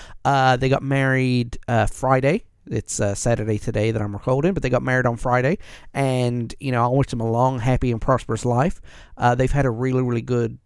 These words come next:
last year or so, so, you know, hopefully it gets better for them, and, you know, hopefully that things keep going the right way for them. Uh, I also wanted to say a sincere thank you to my wife, to Sarah, who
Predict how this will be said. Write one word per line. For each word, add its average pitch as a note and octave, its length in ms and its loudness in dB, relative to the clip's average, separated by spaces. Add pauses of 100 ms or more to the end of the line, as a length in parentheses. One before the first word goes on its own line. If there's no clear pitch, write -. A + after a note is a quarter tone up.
(120)
last A#2 360 0
year B2+ 200 0
or C3 80 2
so, D3 300 0
so, A2+ 320 -4
you A#2 140 -4
know, A2 240 -4 (840)
hopefully C3 420 0
it A#2+ 60 -2
gets - 180 -4
better B2 240 -2
for A#2+ 220 -4
them, C3+ 180 -4 (340)
and, G#2+ 600 -2
you B2+ 100 -6
know, G#2+ 100 -4
hopefully B2 440 -4
that - 440 -6 (240)
things B2 300 -6
keep - 200 -4
going B2+ 460 -4
the C3 80 -6
right B2+ 180 0
way F#3 140 2
for - 180 -8
them. G2+ 120 -12 (380)
Uh, E3+ 240 4 (280)
I - 60 6
also B3 160 4
wanted B3+ 160 0
to F3+ 80 2
say E3+ 240 2
a C3+ 80 0
sincere D3+ 340 -4
thank C3+ 300 -4
you C3+ 120 -4
to - 140 -4
my A#2+ 140 -2
wife, A#2 360 -2
to - 100 -12
Sarah, B2 320 0
who C3 420 -4